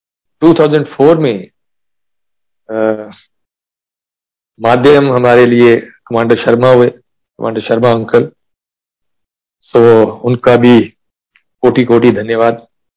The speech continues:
उनको दिल से आभार, क्योंकि जिस माध्यम के through से हम जाते हैं वो उसके लिए उनका, उनका भी ऋण हम चुका नहीं सकते।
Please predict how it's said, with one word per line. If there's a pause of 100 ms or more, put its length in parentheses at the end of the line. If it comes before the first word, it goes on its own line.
(380)
उनको
दिल
से (440)
आभार, (1400)
क्योंकि (1000)
जिस
माध्यम
के
through
से
हम
जाते
हैं (300)
वो (1120)
उसके
लिए
उनका,
उनका
भी
ऋण
हम
चुका
नहीं
सकते।